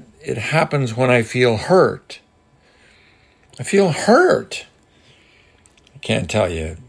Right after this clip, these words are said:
how come or what hurt me, but I'm working on it.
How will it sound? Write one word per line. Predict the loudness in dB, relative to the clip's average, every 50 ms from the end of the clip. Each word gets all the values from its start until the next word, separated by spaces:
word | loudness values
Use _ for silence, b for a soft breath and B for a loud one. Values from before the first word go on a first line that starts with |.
| -20 -20 _ -10 -4
how | -2 -2 -2
come | -2 0 2 4 4 4 4 2 0 0
or | -2 -2 0
what | 2 0 0 0 2
hurt | 4 4 4 4 2
me, | -4 -6 -4 -4 -4
but | -4 -2 -2 -4 -4 -4 -10 _ b b b b b b b b b b b b -14
I'm | -10 -4 2
working | 4 6 6 4 4 0 -2 -2
on | -2 -4 -4 -6
it. | -8 -12